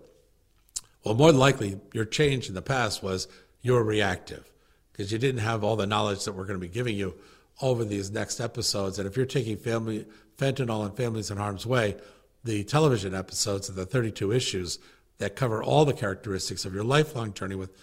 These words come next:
substance use disorders, <laughs> then you're gonna be incredibly informed. If you act on them, then you'll be empowered. But with that in mind,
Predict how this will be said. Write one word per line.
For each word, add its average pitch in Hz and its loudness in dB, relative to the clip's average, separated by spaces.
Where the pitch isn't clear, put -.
substance - -6
use 131 -8
disorders, 104 -6
<laughs> - -20
then - -8
you're 143 6
gonna 127 4
be 107 0
incredibly 131 -2
informed. 82 -10
If 98 -4
you 101 0
act 143 6
on 98 -2
them, 90 -2
then 110 4
you'll 107 0
be 95 -2
empowered. 67 -4
But 98 -2
with 107 -2
that 117 2
in 98 0
mind, 104 0